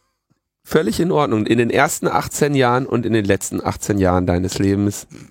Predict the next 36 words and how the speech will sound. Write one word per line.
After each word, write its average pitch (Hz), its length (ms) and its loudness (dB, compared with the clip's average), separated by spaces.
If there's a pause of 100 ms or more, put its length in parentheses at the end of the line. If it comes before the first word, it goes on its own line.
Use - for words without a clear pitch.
(400)
bleibst 101 300 0
du 98 40 2
lieber 95 260 2
von - 180 -2
der 92 140 2
Urne 90 280 0
fern. 85 720 -6 (160)
Ja? 170 160 -2 (400)
Und 110 160 0
dann 117 80 2
kommst 139 260 -2
du 127 160 2
irgendwann 104 280 2
rein 87 220 0 (140)
<laughs> - 120 -20
in, - 180 -10
in 92 180 -6
die - 100 -2
Urne. - 260 -12
<laughs> - 40 -20 (2750)
So, 175 200 4
was 147 160 2
haben 170 80 4
wir 170 80 2
noch? 185 240 0
Äh, 151 200 2
schöne, 185 420 0
schöne 170 360 0
Wahlergebnisse. 135 1080 0
Äh, 113 60 2
ri-, 110 440 0
es - 160 -2
gibt - 160 0
ja 135 80 2
auch 107 160 -2
Risikowahlen. 139 880 0